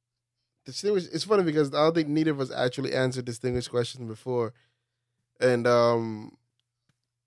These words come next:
to just be specific about it, what do we gotta do in this time frame, bro? We gotta react.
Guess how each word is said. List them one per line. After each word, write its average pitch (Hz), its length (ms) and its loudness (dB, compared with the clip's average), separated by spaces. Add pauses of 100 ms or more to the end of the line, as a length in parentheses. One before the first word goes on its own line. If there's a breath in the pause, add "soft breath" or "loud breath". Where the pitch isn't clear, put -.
(320)
to 170 100 -2
just 160 280 0
be 170 120 -4
specific 170 560 -4
about 123 340 -2
it, 123 140 -6 (600)
what 131 240 2
do 170 100 4
we 175 160 -6
gotta 170 300 4
do 165 260 0
in 165 120 0
this 175 180 0
time 190 400 0
frame, 208 300 0
bro? 208 320 0 (260)
We 127 80 -14
gotta 131 220 -2
react. 120 440 -4